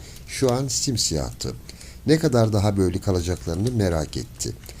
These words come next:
Dikkatlice elini uzatıp çekirgeyi kanatlarından yakalayıp ters çevirdi ve eklemli karnına baktı. Hayvanın ayakları havada yürür gibi hareket ediyordu.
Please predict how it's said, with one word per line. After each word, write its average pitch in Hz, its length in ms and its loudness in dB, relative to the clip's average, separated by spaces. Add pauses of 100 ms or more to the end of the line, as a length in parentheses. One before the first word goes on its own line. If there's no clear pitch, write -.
(300)
Dikkatlice 139 720 2 (100)
elini 127 380 2
uzatıp 120 480 -2
çekirgeyi 107 560 -2
kanatlarından 101 680 0
yakalayıp 120 460 0 (300)
ters 123 380 0
çevirdi 87 640 2
ve 107 60 2
eklemli 113 520 0
karnına 85 540 0
baktı. 64 360 -4 (540)
Hayvanın 113 500 6
ayakları 104 540 2
havada 117 520 2
yürür 117 360 4
gibi 95 260 -2
hareket 80 400 0
ediyordu. 67 500 -2